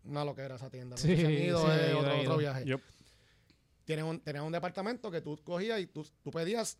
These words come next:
Speaker 1: la tenis de ellos, por ejemplo, con los colores que tú querías.
Speaker 2: Ok.
Speaker 1: Mi primera tenis que yo customicé fueron una Stan Smith.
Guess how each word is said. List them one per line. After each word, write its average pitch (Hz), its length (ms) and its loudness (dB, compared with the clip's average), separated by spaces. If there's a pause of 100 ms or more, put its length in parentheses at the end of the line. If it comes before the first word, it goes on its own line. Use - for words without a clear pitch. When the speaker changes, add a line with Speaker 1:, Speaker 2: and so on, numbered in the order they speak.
(200)
Speaker 1:
la 143 220 -6
tenis 190 280 0
de 226 280 8
ellos, 214 160 2
por 214 160 -8
ejemplo, 220 360 -8
con 170 100 -2
los 156 80 -4
colores 143 180 -6
que 175 100 -6
tú 170 80 -6
querías. 131 420 -4
Speaker 2:
Ok. 127 140 -4 (360)
Speaker 1:
Mi 147 120 -4
primera 147 320 -2
tenis 190 180 -2
que 196 140 0
yo 190 80 2 (340)
customicé 170 760 -2
fueron 143 320 -4
una 165 220 0
Stan 170 280 -2
Smith. 180 340 -2